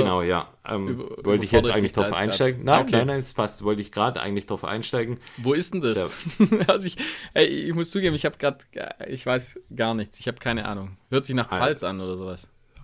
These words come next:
Speaker 1: Also Heuchelberg ist im Prinzip im Bereich, ja, ich sag mal Großraum Heilbronn.
Speaker 2: Okay.
Speaker 1: Und da veranstaltet er ein Rennen am vierundzwanzigsten Juli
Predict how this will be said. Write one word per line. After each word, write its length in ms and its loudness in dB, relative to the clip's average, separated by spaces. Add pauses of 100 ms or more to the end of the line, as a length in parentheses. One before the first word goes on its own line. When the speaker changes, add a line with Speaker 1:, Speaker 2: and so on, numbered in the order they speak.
Speaker 1:
Also 340 -2
Heuchelberg 680 2
ist 360 -4
im 200 -8
Prinzip 540 -2
im 400 -8 (120)
Bereich, 800 -2 (720)
ja, 180 -4
ich 100 -8
sag 240 -10
mal 120 -4
Großraum 840 0
Heilbronn. 640 0 (560)
Speaker 2:
Okay. 320 -4 (1040)
Speaker 1:
Und 600 4
da 200 4
veranstaltet 760 0
er 240 2
ein 180 -2
Rennen 440 0
am 200 -2
vierundzwanzigsten 1160 -4
Juli 580 0